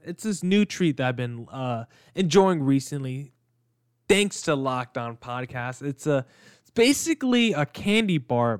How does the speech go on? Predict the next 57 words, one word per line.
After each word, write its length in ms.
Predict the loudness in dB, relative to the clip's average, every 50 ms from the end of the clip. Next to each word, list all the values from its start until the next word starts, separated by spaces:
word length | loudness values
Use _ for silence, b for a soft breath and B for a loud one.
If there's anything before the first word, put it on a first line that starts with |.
| -4 -2
but 140 | 0 0 0
it's 180 | -2 -4 0
not. 300 | 2 4 4 6 4 2 2
It's 180 | -2 -4 -2 2
healthy, 560 | 4 4 4 4 4 2 0 0 0 -2 -4
and 160 | -4 -4 -2
it's 280 | -2 -4 -4 -8 -18 -20 -18 -12
actually 640 | -8 -6 -6 -6 -4 -2 0 2 2 2 2 0 -2
a 80 | -6
protein 580 | -10 -4 0 4 4 4 4 2 -4 -6 -6 -4
bar, 220 | -2 -2 -2 -2
but 180 | -2 -4 -4 -4
it 100 | -4 -6
tastes 320 | -8 -10 -6 -6 -6 -4
like 180 | -2 -2 -2 -2
candy. 360 | -4 -8 -8 -8 -10 -14 -16 B B B B B
And 80 | 0 0
that's 160 | 2 4 4
why 100 | 4 4
I 40 | 6
love 240 | 6 4 4 2
it 80 | 0 -4
so 180 | -4 -4 -4 -4
much, 260 | -4 -6 -8 -8 -8
because 320 | -8 -2 0 0 0 0 -2
I'm 180 | -2 -2 -2 -2
a 60 | -2
healthy 340 | -2 -2 -2 -2 -2 -2 -4
guy, 420 | -2 0 0 2 2 2 0 -2 -4 B B B B B B B B
but 140 | 2 4 4
I 100 | 6 4
like 340 | 4 4 4 2 0 -2 _ -4
to, 200 | 2 2 4 4
you 140 | 4 2
know, 160 | 2 0 0 0
get 160 | 0 -2 0
my 100 | 0 0
little 200 | 2 4 4 4
junk 320 | 4 2 0 -2 -2 -2
food 180 | -4 -6 -6 -4
in 120 | -4 -2
there, 180 | -2 -2 -2 -2
my 160 | -4 -8 -10
candy 500 | -12 -8 -6 -4 -4 -4 -4 -4 -4 -4
in 80 | -6 -8
there, 280 | -8 -10 -10 -10 -10
and, 340 | -12 -12 -12 -10 -8 -6 -4
uh, 160 | -4 -4 -2
Built 260 | 0 2 2 2 2
Bar 200 | 2 -2 -2 -2
helps 300 | -2 -2 -2 -2 -2 -2
me 140 | -4 -2 -2
replace 500 | 0 -2 -2 -4 -6 -6 -4 -4 -4 -4
my 120 | -6 -10 -8
junk 280 | -6 -8 -8 -8 -10
food 140 | -14 -18 -14
habit 460 | -10 -8 -6 -6 -2 -2 -2 -2 -4